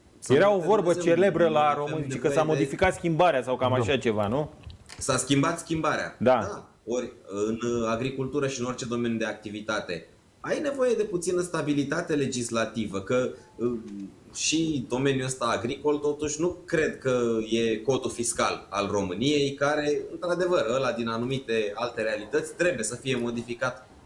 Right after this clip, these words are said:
Speaker 1: mai des. Dar, uh, vorbim de terenuri, vorbim de a bloca o activitate și eu nu văd, uh, nu văd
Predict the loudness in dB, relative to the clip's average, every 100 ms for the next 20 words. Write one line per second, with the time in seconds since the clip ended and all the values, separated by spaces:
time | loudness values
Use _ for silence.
0 | -4 0 0 2 0 -2 -8 -18 -20 -20
1 | -20 -6 0 0 2 0 0 0 -2 -2
2 | -2 0 0 0 0 0 2 0 -2 -8
3 | -8 -10 -6 0 2 2 0 -2 -2 -2
4 | -2 -2 0 0 0 -4 -6 -8 -4 -2
5 | 0 0 -2 -4 -6 -6 -4 -2 -2 -2
6 | -2 -4 -20 -20 -20 -18 -8 -2 0 0
7 | 0 0 -4 -8 -12 -2 0 2 2 2
8 | 0 -2 0 0 0 -2 0 2 2 -2
9 | -4 -6 -12 -10 -4 -2 0 -2 -2